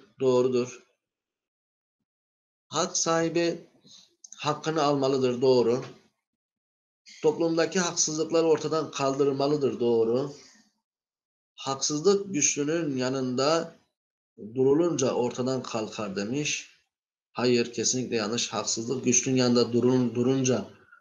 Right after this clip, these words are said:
ortadan kalkmaz. Haklının yanında durunca ortadan kalkar. Ee,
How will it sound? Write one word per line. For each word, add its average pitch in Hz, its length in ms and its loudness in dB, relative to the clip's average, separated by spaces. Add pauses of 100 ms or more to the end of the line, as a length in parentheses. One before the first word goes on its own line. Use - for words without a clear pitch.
(120)
ortadan 117 480 0
kalkmaz. 117 720 -2
Haklının 127 540 0
yanında 127 560 2
durunca 113 400 -2
ortadan 104 460 -4
kalkar. 95 460 -6 (840)
Ee, 107 100 4